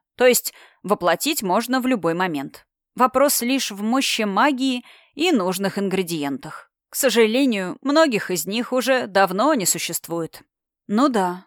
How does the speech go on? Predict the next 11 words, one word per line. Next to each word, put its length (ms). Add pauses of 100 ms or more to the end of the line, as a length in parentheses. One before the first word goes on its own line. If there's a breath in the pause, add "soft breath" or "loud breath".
госпожа 500
Ирина 400
же 160
упоминала, 840
что 180
они 260
извели 420
последние 640
запасы 640 (320 soft breath)
чего-то 400
там. 340